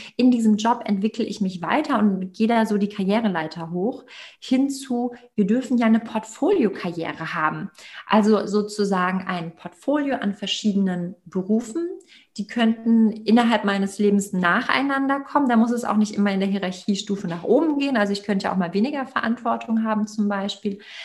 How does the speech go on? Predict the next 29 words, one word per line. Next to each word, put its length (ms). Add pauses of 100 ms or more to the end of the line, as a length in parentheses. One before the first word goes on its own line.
(180)
Aber 200 (240)
was 200
wäre 140
denn, 160
wenn 140
ich 120
verschiedene 460
Jobs 420
parallel 600
habe? 380
Also 180
das 220
ist 160
doch 100
auch 260
eine 140
Option 480
und 200
auch 120
das 260
könnte 300
etwas 460
für 120
Scanner 360
sein, 240
was 200
gut 140
funktioniert. 680
Also 180